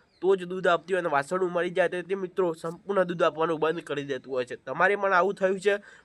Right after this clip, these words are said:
તો આ વીડિયોને તમે સ્ટાર્ટિંગથી લઈ એન્ડ સુધી તમે પૂરો જોઈ લેશો.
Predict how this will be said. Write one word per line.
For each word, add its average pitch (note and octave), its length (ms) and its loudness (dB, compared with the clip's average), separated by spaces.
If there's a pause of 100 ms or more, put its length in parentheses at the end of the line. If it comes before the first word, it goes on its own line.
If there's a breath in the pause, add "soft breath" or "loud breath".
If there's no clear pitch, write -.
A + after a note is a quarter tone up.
તો F3 100 4
આ F3 80 8
વીડિયોને F#3 300 4
તમે F3 160 0
સ્ટાર્ટિંગથી F3 560 0
લઈ F3 180 4
એન્ડ E3 260 2
સુધી E3 160 -4
તમે E3 240 -2
પૂરો D3+ 260 -6
જોઈ E3+ 260 -2
લેશો. B2+ 240 -4